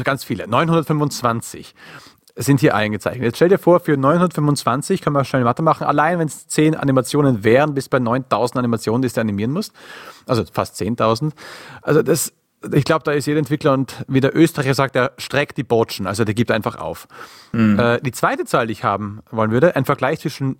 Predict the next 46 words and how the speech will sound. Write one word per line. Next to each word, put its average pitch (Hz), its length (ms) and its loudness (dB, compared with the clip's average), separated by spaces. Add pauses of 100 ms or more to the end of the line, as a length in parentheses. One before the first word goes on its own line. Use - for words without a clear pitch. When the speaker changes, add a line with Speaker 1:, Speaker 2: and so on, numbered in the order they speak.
(100)
Speaker 1:
Disneys 170 420 2
Net 143 280 2
Worth 170 240 4
und 135 140 -6
Pokémons 120 440 2
Net 101 200 -2
Worth. 76 260 -6
Bist 143 120 -4
du - 40 0
interessiert? 151 440 0 (680)
Speaker 2:
Ja, 120 200 4 (520)
aber 131 220 0
ich 123 100 -4
kann 135 200 2
Speaker 1:
Ähm, 139 60 -2
Speaker 2:
dir 123 80 0
ka-, - 220 -2
da 123 160 2
kann 131 120 -4
ich 120 80 -6
dir 117 80 -2
kaum 127 220 0
Zahlen 110 280 0
nennen, 95 140 -2
das 107 160 0
musst 135 160 0
du - 60 6
Speaker 1:
genau. 113 200 4
Speaker 2:
machen. 110 120 -12
<laughs> 165 400 0
Speaker 1:
Ja, 202 80 4
ja, 214 160 4
das, 139 100 2
das 220 160 2
habe 233 120 0
ich - 80 -6
hier. 123 160 -2 (120)
Speaker 2:
Ja. 135 460 2
Speaker 1:
Ähm, 151 220 -2 (340)
Oktober 254 580 2
zwanzig 190 360 -4
zweiundzwanzig. 120 880 -4 (580)
Das 139 280 2
Net 185 220 0
Worth 190 380 2
von 147 460 0